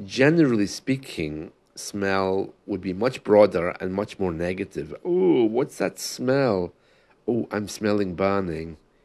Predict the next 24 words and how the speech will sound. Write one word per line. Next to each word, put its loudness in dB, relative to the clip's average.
Is -12
the -2
house 0
on -4
fire?" -6
Something 0
like -4
that, -14
you -8
know? -6
Scent, 2
on 4
the 2
other 2
hand, -6
is -2
often 4
used 4
to -6
describe 2
something -2
that's -8
very 2
distinctive. -4